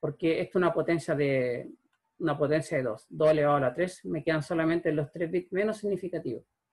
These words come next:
Entonces, esta es una función de hatching muy vulnerable. Eso es lo que pasa cuando se elige una potencia de dos.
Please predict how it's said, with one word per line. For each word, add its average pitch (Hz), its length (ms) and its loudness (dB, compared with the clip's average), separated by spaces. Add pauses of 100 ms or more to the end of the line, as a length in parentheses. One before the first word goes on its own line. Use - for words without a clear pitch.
(680)
Entonces, 160 420 0
esta 208 240 0
es 208 40 4
una 190 60 2
función 196 300 0
de 196 120 0
hatching 208 340 0
muy 202 260 2
vulnerable. 156 640 2 (1200)
Eso 175 220 -6
es 196 40 0
lo 196 100 0
que 190 100 -2
pasa 202 260 -2
cuando 185 240 -2
se - 120 -12
elige 196 420 -6 (380)
una 165 240 4
potencia 175 440 -2
de 170 140 0
dos. 139 280 -4